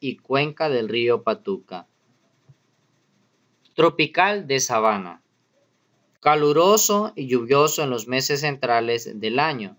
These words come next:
de mayo a noviembre. Es propio de la costa sur y de algunos valles interiores. Templado, seco y húmedo.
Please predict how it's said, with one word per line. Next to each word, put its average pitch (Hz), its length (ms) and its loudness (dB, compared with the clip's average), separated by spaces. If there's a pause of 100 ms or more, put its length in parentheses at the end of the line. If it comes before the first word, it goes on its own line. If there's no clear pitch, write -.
(280)
de 123 160 -2
mayo 113 340 0
a 104 40 -4
noviembre. 107 680 -4 (960)
Es 196 220 0
propio 156 500 2
de 139 140 2
la 117 180 0
costa 131 360 -2
sur 180 400 0 (500)
y 147 120 2
de 135 120 4
algunos 143 580 0
valles 131 440 2
interiores. 104 840 -4 (1160)
Templado, 202 720 2
seco 170 680 0
y 131 160 4
húmedo. 95 560 -2